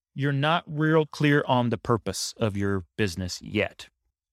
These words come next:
Blind spot number two, when asked, "So what do you do?" you freeze, fumble, or faint, then there's a good chance you have a blind spot, and that blind spot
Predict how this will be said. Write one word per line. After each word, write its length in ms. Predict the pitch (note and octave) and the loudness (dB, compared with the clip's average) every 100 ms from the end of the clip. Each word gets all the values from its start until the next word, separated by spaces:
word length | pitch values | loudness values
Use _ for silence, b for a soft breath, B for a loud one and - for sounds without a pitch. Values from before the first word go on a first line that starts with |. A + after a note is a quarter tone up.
| _ | _
Blind 240 | C3+ D3+ E3+ | 0 2 2
spot 240 | F#3 G3 | 0 0
number 160 | G3 G3 | 0 -2
two, 240 | - G3+ | 0 0
when 180 | C#3 D3 - | 0 -2 0
asked, 320 | E3+ A#2+ - | 0 0 0
"So 100 | C3 | 0
what 120 | D3 | 2
do 60 | D#3+ | 2
you 140 | F3 | 0
do?" 380 | F3 A#3 A2+ D#3 - b | 2 0 0 -4 -8 b
you 120 | C#3+ | -6
freeze, 540 | B2+ F3 F#3 G3 G3+ - _ _ | -2 0 0 0 -2 -4 _ _
fumble, 500 | - F#3+ F#3 F#3+ F#3 - | -2 0 2 0 -2 -4
or 160 | D3 | -4
faint, 460 | - E3+ G#3+ A#3 - _ _ _ _ - | 0 2 2 0 -6 _ _ _ _ -2
then 140 | C#3 | 0
there's 220 | C#3+ C#3+ C#3+ - | 2 0 -2 -6
a 80 | |
good 320 | C#3+ - E3+ E3+ | -6 0 0 0
chance 420 | - F#3+ D#3+ D#3 | -2 -2 -2 -2
you 100 | D3+ | -2
have 140 | C#3 | 0
a 60 | C#3+ | 0
blind 400 | C3+ D#3 E3 D#3+ | 2 4 4 2
spot, 360 | - A2+ A2+ | 2 2 4
and 160 | B2 B2 | 2 0
that 220 | B2 - | 0 0
blind 380 | B2 C#3 D3 D3+ | 2 2 2 0
spot 360 | - A#2+ A2+ | 0 2 2